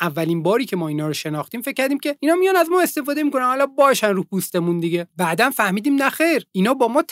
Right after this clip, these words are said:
تکامل پیدا کردن. یعنی ما طی تکامل با اینا هی حرف زدیم، هی ارتباط برقرار کردیم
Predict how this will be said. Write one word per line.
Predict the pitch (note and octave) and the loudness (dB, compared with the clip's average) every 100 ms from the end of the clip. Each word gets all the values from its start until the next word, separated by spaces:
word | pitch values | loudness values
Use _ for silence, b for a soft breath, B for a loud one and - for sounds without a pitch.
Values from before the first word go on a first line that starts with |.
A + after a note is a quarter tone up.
| - | -4
تکامل | F#3 - F#3+ G3 D4+ | -4 0 0 2 2
پیدا | - F#3+ E3 | 2 0 0
کردن. | D#3 D3+ C#3 C#3+ | -4 -6 -6 -6
یعنی | D3 D#3+ F#3 | -4 -2 -2
ما | A#3+ A#3+ A#3 D3+ | -2 0 -2 -2
طی | - F#3+ F#3+ | 0 2 2
تکامل | F#3 - F#3 F3+ F3+ A3 C4+ | 0 -4 -4 -2 0 0 -2
با | F3+ F#3+ | 0 -2
اینا | F#3+ F3+ A3 G3+ D3 | 0 0 0 -2 -4
هی | _ G#3 | _ -2
حرف | F#3 - F#3+ A#3+ - | -2 -2 2 2 0
زدیم، | - C4+ C4 C4+ C4+ B3+ _ | -2 0 2 0 -2 -6 _
هی | G3 B3 | -4 -2
ارتباط | G3+ D#3 E3 G3 A#3+ | -2 0 0 0 0
برقرار | C4+ C4+ C4 C4 | 0 0 2 0
کردیم | C4 C4 B3 C4 | 0 -2 -2 -2